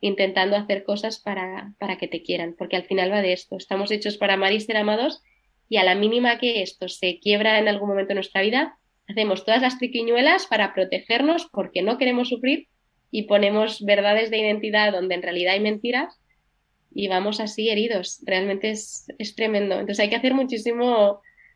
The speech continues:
muchísimos procesos de sanación, que luego también me doy cuenta que el único que sana es Jesús y que por eso mismo su nombre es Dios sana, ¿no? Dios sana, Dios salva,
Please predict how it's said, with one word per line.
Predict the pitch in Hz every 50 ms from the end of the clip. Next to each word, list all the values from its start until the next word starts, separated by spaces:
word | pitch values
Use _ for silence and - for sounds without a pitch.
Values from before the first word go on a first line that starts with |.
| _ _
muchísimos | - 254 240 247 233 269 285 330
procesos | 302 294 330 277 269 269 311 320 311
de | 302 302
sanación, | 302 302 262 226 202 202 202 214 214 202 190 185 - - - _
que | _ 240 214
luego | 202 202 233 254
también | 254 240 233 226 240
me | 240 226
doy | 220 214 214
cuenta | - 214 208 247 247 - -
que | 214
el | 190 190 190
único | 208 233 247 240 220 220
que | 190 190
sana | - - 202 208 220 220 214
es | 202 208 -
Jesús | _ 190 202 - 208 196 196 220 - _ _
y | - - -
que | 208 196 -
por | - 196 196
eso | 202 214 208 - 233
mismo | 233 240 233 240 226 220
su | 220 240
nombre | 220 214 214 214 214 208 208 208 202
es | 202 208 - _ _ _
Dios | 208 202 208 202 196 208 -
sana, | - 208 214 208 180 175 190
¿no? | 208 208 196 220 269 311 311 _ _ - - _ _ _
Dios | 208 202 208
sana, | - 226 220 - 214
Dios | 202 208 202 202 -
salva, | - 202 208 214 202 185 180 185 - _